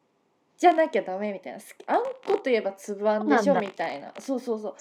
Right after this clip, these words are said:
Speaker 2: そうなんだ。
Speaker 1: こしあんが好きなんて、風上にも置けませんって感じなのよ。
Speaker 2: <laughs>
Speaker 1: だから、
Speaker 2: そうなの？
Speaker 1: こういう本格的な和菓子ってなったら、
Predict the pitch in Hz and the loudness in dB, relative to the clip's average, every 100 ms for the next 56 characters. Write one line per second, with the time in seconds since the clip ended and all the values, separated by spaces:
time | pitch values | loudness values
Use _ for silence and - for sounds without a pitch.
0 | - 302 285 302 403 392 427 415 480 480 | 0 2 4 4 4 2 4 2 0 -4
1 | 480 453 453 - - 403 403 240 214 - | -2 0 0 -2 -8 -4 -2 -4 -4 -2
2 | 220 190 170 - 226 220 247 294 302 311 | 0 0 -4 -6 -2 0 2 2 0 -4
3 | 320 320 330 302 180 185 226 220 226 269 | -4 -8 -8 -8 -10 -8 -8 -8 -6 -6
4 | 240 - 208 202 202 226 - 359 466 370 | -6 -10 -10 -10 -6 -2 0 2 0 -2
5 | - _ _ _ - 523 - - - _ | -10 _ _ _ -4 -2 -2 -10 -20 _
6 | - 220 320 254 247 370 285 196 - - | -2 2 4 6 8 6 6 0 -6 -2
7 | 311 311 311 302 294 320 311 320 - - | 0 2 0 -2 0 -2 -2 -8 -8 -8
8 | 302 - 311 359 381 269 202 - 214 214 | -8 -8 -2 2 2 2 -4 -8 -4 2
9 | 285 330 - 294 - - 202 214 220 - | 2 2 -2 -8 -8 -12 -6 -6 -6 -6
10 | - 233 185 | -2 0 -2